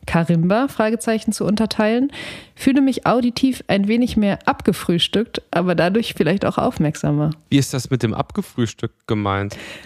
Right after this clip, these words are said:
Speaker 2: Wie ist das gemeint? Verstehst du das?
Speaker 1: Ja, ich verstehe das schon, weil da, also wir bringen ja so eine gewisse Dynamik in, in unsere Folgen rein, indem wir das, indem wir diese thematisch so ein bisschen, ähm,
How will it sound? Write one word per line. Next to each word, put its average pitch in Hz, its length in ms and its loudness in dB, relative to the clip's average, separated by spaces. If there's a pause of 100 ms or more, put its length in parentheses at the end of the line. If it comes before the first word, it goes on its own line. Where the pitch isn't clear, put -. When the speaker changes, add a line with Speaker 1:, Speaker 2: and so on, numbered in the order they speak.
Speaker 2:
Wie 113 60 -12
ist 120 140 -8
das 131 100 -18
gemeint? 123 380 -2
Verstehst - 340 -6
du - 40 -20
das? - 260 -6 (160)
Speaker 1:
Ja, 262 240 2
ich 202 100 0
verstehe 254 240 0
das 277 140 0
schon, 269 180 2
weil 190 140 2
da, 196 140 2
also 208 320 -2
wir 220 120 2
bringen 240 260 2
ja 240 100 2
so 220 40 2
eine 214 140 2
gewisse 208 340 -2
Dynamik 208 560 2
in, 202 240 2
in 202 240 0
unsere 202 260 0
Folgen 233 380 0
rein, 170 300 2
indem 196 300 2
wir 196 60 0
das, 196 220 -4
indem 190 240 0
wir 196 100 0
diese 190 360 -2
thematisch 208 480 0
so 196 80 0
ein 190 40 2
bisschen, 185 480 0
ähm, 170 380 0